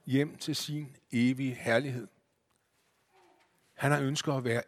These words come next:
et med dig. Synden, døden,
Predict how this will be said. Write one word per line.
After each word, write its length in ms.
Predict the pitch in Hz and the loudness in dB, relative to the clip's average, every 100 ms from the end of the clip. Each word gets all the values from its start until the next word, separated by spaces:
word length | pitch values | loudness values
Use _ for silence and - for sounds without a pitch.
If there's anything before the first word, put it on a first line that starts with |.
| _ | _
et 340 | 165 175 - - | -6 -6 -6 -12
med 120 | 156 135 | -12 -10
dig. 280 | 117 - _ _ _ _ _ _ _ _ _ _ _ _ _ _ _ _ _ _ _ _ _ _ _ _ _ | -10 -12 _ _ _ _ _ _ _ _ _ _ _ _ _ _ _ _ _ _ _ _ _ _ _ _ _
Synden, 560 | - 170 185 190 180 - _ _ _ _ _ _ _ _ - _ _ _ | 2 6 6 4 -4 -6 _ _ _ _ _ _ _ _ -18 _ _ _
døden, 380 | 143 160 160 156 | 2 2 0 -6